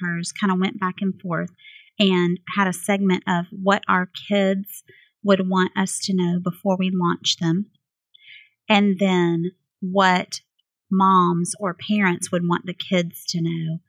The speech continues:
before they launch. So we're gonna talk about some of that here, and I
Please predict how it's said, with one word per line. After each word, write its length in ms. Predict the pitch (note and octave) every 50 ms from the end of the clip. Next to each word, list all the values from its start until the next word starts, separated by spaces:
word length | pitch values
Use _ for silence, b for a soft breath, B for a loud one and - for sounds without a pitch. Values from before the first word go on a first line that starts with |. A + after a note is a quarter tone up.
| _ _ _ _ _ _ _ _ _ _ _ _ -
before 560 | G#3 G3 - - G3 F#3 E3+ E3+ E3+ E3+ - - G3 - _ _ _ _ _ _ _ _ _ -
they 220 | F3+ F#3+ F3+ F3
launch. 640 | E3+ E3 E3+ F3+ - - D2 - - - - - - B B B B B B
So 480 | - - - B3 A3 G3+ F#3+ F#3+ - -
we're 240 | - G3 G3+ A3+ B3
gonna 200 | C4+ D4+ C#4 B3
talk 300 | A3 - - A3 G3+ -
about 240 | G3 F3+ E3+ - -
some 200 | - - G3 F3+
of 100 | F3 E3+
that 320 | E3+ D#3+ D#3 D#3 D#3+ E3 - - _ _ _ _ _ -
here, 560 | - - - A3+ A#3 G#3 F#3 F#3 F#3+ F#3 -
and 120 | - F#3+ F#3+
I 120 | F#3